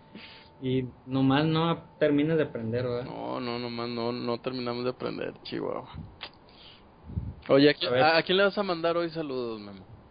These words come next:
Speaker 2: Yo, yo sí tengo unos saludos
Speaker 1: Pues
Speaker 2: ahí pendientes, fíjate.
Speaker 1: ¿Tienes saludos?
Speaker 2: Sí.
Speaker 1: A ver.
Speaker 2: Mira, me gustaría mandarle un saludo a Gina, muy especialmente a Gina y a su esposo Alonso, fíjate.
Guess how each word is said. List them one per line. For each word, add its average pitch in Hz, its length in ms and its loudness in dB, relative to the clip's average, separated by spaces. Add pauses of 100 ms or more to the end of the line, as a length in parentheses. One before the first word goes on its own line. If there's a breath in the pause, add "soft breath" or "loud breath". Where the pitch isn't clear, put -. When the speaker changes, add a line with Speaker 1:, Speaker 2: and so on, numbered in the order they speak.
(200)
Speaker 2:
Yo, 123 80 -4
yo 131 160 -6
sí 160 140 -6
tengo 156 180 -2
unos 156 160 -4
saludos 127 360 -2
Speaker 1:
Pues 131 120 -6
Speaker 2:
ahí - 80 -16
pendientes, 110 640 -6
fíjate. - 340 -12 (160)
Speaker 1:
¿Tienes 202 240 0
saludos? 208 420 6
Speaker 2:
Sí. 113 400 0 (540)
Speaker 1:
A 120 100 -8
ver. 123 280 -2 (240)
Speaker 2:
Mira, 139 160 2
me 143 80 -2
gustaría 151 320 2
mandarle 190 440 2
un 190 80 -6
saludo 175 440 0
a 160 80 6
Gina, 196 520 -2
muy 226 340 -2
especialmente 170 720 -2
a - 20 -4
Gina 170 480 -2 (180)
y 131 240 -2
a 120 220 2
su 120 540 -6
esposo 127 960 -4
Alonso, 110 500 -2
fíjate. 113 420 -6